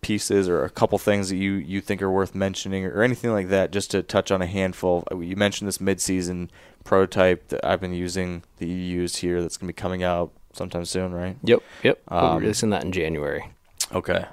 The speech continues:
Speaker 1: Is there, is there any other quick rundown you wanna share that, that folks should know about,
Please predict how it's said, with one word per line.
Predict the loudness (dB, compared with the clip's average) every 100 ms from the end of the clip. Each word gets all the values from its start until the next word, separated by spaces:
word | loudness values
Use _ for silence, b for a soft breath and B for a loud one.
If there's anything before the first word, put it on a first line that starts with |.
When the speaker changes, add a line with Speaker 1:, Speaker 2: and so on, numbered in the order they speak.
| -6
Speaker 1:
Is | 0
there, | 4 4
is | 4 2
there | 2
any | 4 4
other | 4 4
quick | 2 0
rundown | 2 4 6 4 4
you | 2
wanna | 2
share | 2 4 6
that, | 4 2
that | -2
folks | 2 0 0
should | -4
know | -2 0
about, | 2 4 4 4